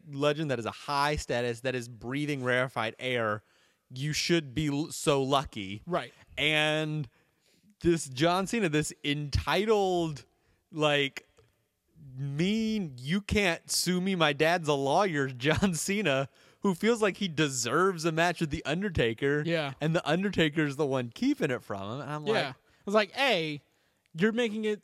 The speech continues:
Speaker 2: he, he's, the setup was, "Well, I might as well swing for the fence because I already don't have a match, and I'm gonna be watching it as a fan. So, sure, I'll challenge The Undertaker." And you're like, "Okay, well, that's a weird way of going about it, but,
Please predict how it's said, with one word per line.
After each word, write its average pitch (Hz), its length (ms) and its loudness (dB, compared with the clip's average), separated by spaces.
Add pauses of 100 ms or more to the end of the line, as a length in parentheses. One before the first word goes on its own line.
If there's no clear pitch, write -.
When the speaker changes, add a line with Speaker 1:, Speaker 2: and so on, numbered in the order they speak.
Speaker 2:
he, 185 220 -2
he's, 190 420 -4
the 165 120 -4
setup 240 340 2
was, 160 340 -2
"Well, 220 280 2
I 202 100 -4
might 233 160 2
as 190 100 0
well 190 80 0
swing 202 220 -2
for 175 100 -4
the 156 80 -2
fence 180 280 -2
because 147 540 -4 (580)
I 156 140 2
already 165 220 2
don't 165 160 0
have 165 160 2
a 143 60 -4
match, 151 460 -4
and 147 80 -12
I'm 143 80 -8
gonna 156 140 -2
be 147 120 -6
watching 156 320 -2
it 160 100 -8
as 147 180 -8
a 143 40 -8
fan. 156 420 -2 (420)
So, 165 840 2 (840)
sure, 440 300 4
I'll 247 140 0
challenge 214 360 0
The 349 80 -4
Undertaker." 170 520 -4 (600)
And 202 260 0
you're 202 100 2
like, 190 140 0
"Okay, 285 320 -2
well, 208 200 -2
that's 254 200 -6
a 214 60 -2
weird 165 300 -2
way 156 120 0
of 151 60 -4
going 151 220 -6
about 147 220 -4
it, 233 100 -8
but, 156 240 -2